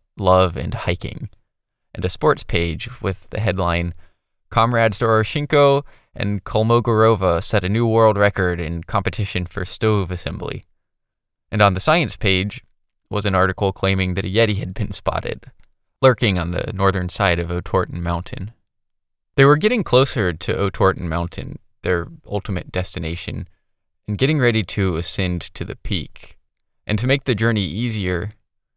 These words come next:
they left some non-essentials at the base to pick up on the way back down later. And then they began the ascent.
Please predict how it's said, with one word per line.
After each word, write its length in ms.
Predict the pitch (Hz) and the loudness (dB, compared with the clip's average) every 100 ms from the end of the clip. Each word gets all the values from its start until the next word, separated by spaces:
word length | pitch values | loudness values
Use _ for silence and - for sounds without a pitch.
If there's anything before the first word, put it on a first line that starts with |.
| _ | _
they 100 | 107 | -2
left 240 | 104 104 - | 2 0 -2
some 420 | - 101 90 87 | -4 -2 -4 -4
non-essentials 960 | 95 92 95 - - 90 85 65 - - | 2 2 2 -2 -4 -2 -2 -4 -6 -12
at 180 | - - | -10 -6
the 80 | 82 | -6
base 540 | - 82 82 - - _ _ _ _ - | -2 -2 -2 -10 -14 _ _ _ _ -14
to 100 | - | -4
pick 240 | 110 95 | -2 0
up 140 | 87 | 0
on 120 | 82 80 | 0 -2
the 100 | 80 | -4
way 220 | 80 80 | -2 -4
back 260 | 78 82 | -4 -4
down 220 | - 65 - | -6 -6 -6
later. 400 | - 87 50 - _ _ _ _ _ _ _ _ _ - | -4 -4 -4 -14 _ _ _ _ _ _ _ _ _ -6
And 100 | 98 | -2
then 480 | 98 92 127 120 - | 0 0 -2 -8 -14
they 220 | - 85 - | -8 -8 -10
began 320 | - 90 85 69 | -12 -8 -8 -6
the 100 | 69 | -8
ascent. 580 | - - - 180 - | -8 -10 -12 -16 -20